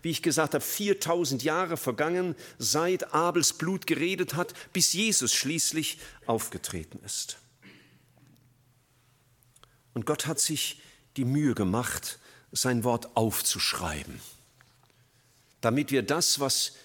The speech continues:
ihm wichtig war, dass es aufgeschrieben wird, es nachlesen und erforschen und prüfen können. Ich lese, wenn ihr mal ein paar Seiten, je nach eurer Bibelausgabe, müsst ihr jetzt nach vorne, nach hinten blättern, in den zweiten Petrusbrief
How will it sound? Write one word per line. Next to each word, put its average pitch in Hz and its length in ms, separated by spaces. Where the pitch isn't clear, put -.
ihm 120 260
wichtig 180 460
war, 160 160
dass 156 220
es 123 100
aufgeschrieben 147 760
wird, 143 220
es 127 240
nachlesen 151 800
und 113 80
erforschen 139 720
und 113 200
prüfen 98 400
können. 82 240
Ich - 120
lese, 165 400
wenn 139 140
ihr 139 100
mal 131 140
ein 131 100
paar 139 340
Seiten, 135 480
je 135 120
nach 143 200
eurer 120 240
Bibelausgabe, 127 800
müsst 123 260
ihr 120 60
jetzt 117 180
nach 113 100
vorne, 139 360
nach 120 160
hinten 151 280
blättern, 123 400
in 131 100
den 117 160
zweiten 127 540
Petrusbrief 135 1040